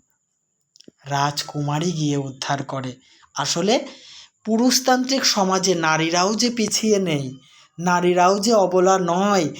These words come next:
তারাও যে বীরঙ্গনা, তারাও যে বীরাঙ্গনা,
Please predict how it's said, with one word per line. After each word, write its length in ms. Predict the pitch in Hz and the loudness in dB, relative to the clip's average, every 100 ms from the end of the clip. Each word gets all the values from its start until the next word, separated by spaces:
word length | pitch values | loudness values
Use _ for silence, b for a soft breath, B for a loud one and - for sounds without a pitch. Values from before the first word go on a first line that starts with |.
| B _ | B _
তারাও 380 | 175 175 185 214 | -2 0 0 0
যে 160 | 226 220 | 0 0
বীরঙ্গনা, 1040 | 214 202 208 233 233 226 202 156 - - _ _ _ _ _ _ _ _ | 2 2 2 0 2 4 4 0 -4 -16 _ _ _ _ _ _ _ _
তারাও 320 | - 143 151 175 | -4 0 0 2
যে 160 | 190 | 0
বীরাঙ্গনা, 920 | 160 156 156 160 147 139 165 180 135 | 0 2 0 0 0 0 2 0 -2